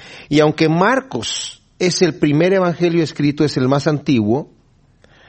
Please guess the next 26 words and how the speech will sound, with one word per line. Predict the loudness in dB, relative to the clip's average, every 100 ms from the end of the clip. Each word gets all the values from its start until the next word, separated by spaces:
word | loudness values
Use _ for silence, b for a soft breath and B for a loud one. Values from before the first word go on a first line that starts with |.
| B B B
Marcos | 2 4 4 0 -2 -4 -14 _
es | -4 0
muy | 2 4 4 4 2 0 -2 -4
corto, | 0 0 0 -2 -2 -2 -10 _ _ _ _
no | -2 2 4 2
se | 0 -4
expande | -2 -2 0 0
mucho | 0 0 -2
en |
sus | -4 -4
historias. | -6 -4 -2 -2 -6 -12 B B B B
La | 0 2
cronología | 2 2 2 0 -2 -2 -2 0
que | -2
sigue | -4 -4 0 0
Lucas, | 2 -2 0 -2 -2 -6
en | -6
cierta | -2 0 0 -2
forma, | 0 0 0 0
va | 0
muy | 0 0
parecida | -2 0 0 0
a | 2
la | 0
de | 0
Marcos. | -2 -4 -6 -12 -14